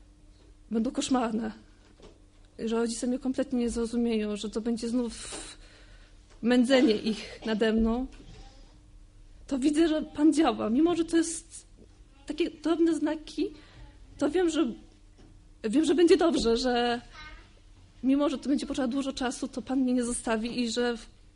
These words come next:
każdym razie z rodzicami mi się ułoży i to nie jest moja zasługa. I wiem, że w tym momencie bez Jezusa jestem nikim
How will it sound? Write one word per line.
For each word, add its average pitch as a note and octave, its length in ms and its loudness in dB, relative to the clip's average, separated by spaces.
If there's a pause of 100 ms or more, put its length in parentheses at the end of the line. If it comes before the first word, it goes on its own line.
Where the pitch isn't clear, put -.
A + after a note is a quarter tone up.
(100)
każdym C#4+ 240 0
razie C4+ 420 -2 (1300)
z A#3 100 -6
rodzicami C#4+ 420 2
mi C#4+ 80 4
się - 140 -4
ułoży A#3 640 2 (540)
i A#3 60 -6
to C4+ 80 2
nie C4+ 120 6
jest B3+ 120 -2
moja G#3+ 240 -2
zasługa. A3 520 -4 (1400)
I B3 80 0
wiem, C4 200 2
że C4+ 80 -2
w - 40 -14
tym D4 140 2
momencie B3+ 680 0 (400)
bez A3+ 200 -2
Jezusa C4 280 -4
jestem B3 260 -2
nikim G#3 380 -4